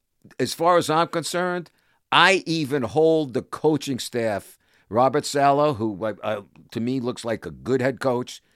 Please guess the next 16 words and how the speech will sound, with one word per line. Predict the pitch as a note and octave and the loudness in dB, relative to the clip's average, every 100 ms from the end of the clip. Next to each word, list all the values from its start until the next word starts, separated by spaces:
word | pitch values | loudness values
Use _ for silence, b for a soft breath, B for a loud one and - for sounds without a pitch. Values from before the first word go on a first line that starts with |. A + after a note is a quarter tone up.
| _ | _
Certainly, | - C#3+ C3+ B2 | -2 0 2 2
I | |
really | A2 A2 D#3 C#3 | 2 4 4 4
like | B2 C#3+ | 2 0
what | A2+ | -2
he's | G#2 | -6
done | D#2 A2 | -4 -4
with | G#2+ | -6
the | F2+ | -8
defense, | C#2+ A#2+ - G2+ F2+ | -8 -8 -6 -10 -8
but | G#2 G2 _ b b _ | -8 -8 _ b b _
t-, | - - | -18 -4
I | - C#3 | 0 0
hold | B2 F3 F3 F3+ E3 b b b b b | 2 4 6 4 0 b b b b b
yesterday's | G#2+ E3+ F#3 - F3+ F3 E3+ C3+ | 4 6 6 2 0 2 2 2
loss | D#3 D3+ D3 C#3+ | 2 4 4 2